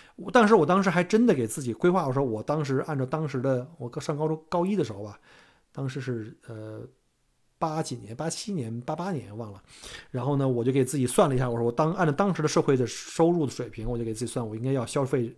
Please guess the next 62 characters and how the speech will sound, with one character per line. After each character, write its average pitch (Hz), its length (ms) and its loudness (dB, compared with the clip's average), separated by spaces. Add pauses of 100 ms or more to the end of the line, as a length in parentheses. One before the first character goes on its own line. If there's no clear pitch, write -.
(280)
到 127 120 -2
什 131 120 -4
么 151 60 2
程 131 220 -2
度。 139 160 -2 (220)
我 127 80 0
一 160 40 4
算， - 180 2
哎， 247 200 4 (140)
当 151 120 0
时 147 60 0
我 139 80 0
得 131 80 2
挣 135 180 0
两 117 180 -4
千 165 120 0
块 147 120 2
钱。 107 220 -8 (480)
我 117 80 -8
觉 123 140 -2
得， 135 80 0
哎 - 80 -8
呀， 139 280 -2
要 151 120 2
是 131 160 0
我 123 140 0
能， 143 220 0 (520)
能 160 220 0
一 170 60 2
个 190 60 2
月 202 140 8
挣 185 220 2
两 143 280 6
千 196 160 4
块 185 120 4
钱， 160 100 4
那 170 80 4
简 135 180 -2
直 131 80 0 (140)
太 147 240 -2
哇 127 180 -4
塞 127 180 -4
了 107 120 -8
啊！ 107 260 -10
那 123 140 -6
是， 113 140 -6 (420)
<laughs> - 440 -12
那 143 80 -4
是 127 160 -6 (340)
八 147 180 -4
十 147 80 -2
年 123 180 -4
代， 123 280 -4
那 147 80 -2
是， 135 100 -4 (160)
呃， 117 420 -8 (460)
对， 127 100 -4
八 135 140 -2
十 143 60 0
年 139 100 0
代 139 80 0
末。 160 260 0